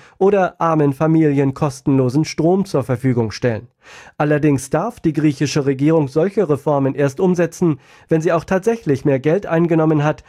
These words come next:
und wenn die Kreditgeber diese Reformen ausdrücklich genehmigen.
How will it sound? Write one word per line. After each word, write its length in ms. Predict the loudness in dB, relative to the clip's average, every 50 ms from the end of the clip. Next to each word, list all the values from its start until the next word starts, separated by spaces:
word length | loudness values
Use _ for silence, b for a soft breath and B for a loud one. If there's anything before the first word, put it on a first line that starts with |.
| B B B B B
und 200 | -2 -2 0 0
wenn 140 | 0 0 0
die 100 | -2 -2
Kreditgeber 640 | -2 -4 -2 -2 -2 -4 -2 0 0 0 0 0
diese 340 | -2 -2 -2 -2 0 0 0
Reformen 540 | 0 -2 -2 0 0 0 2 0 0 -2 -4 _ _
ausdrücklich 720 | -2 -2 -2 -2 -4 -6 -2 -2 -2 -2 -2 -4 -4 -2 0
genehmigen. 560 | 0 0 2 2 2 2 0 0 -2 -4 -6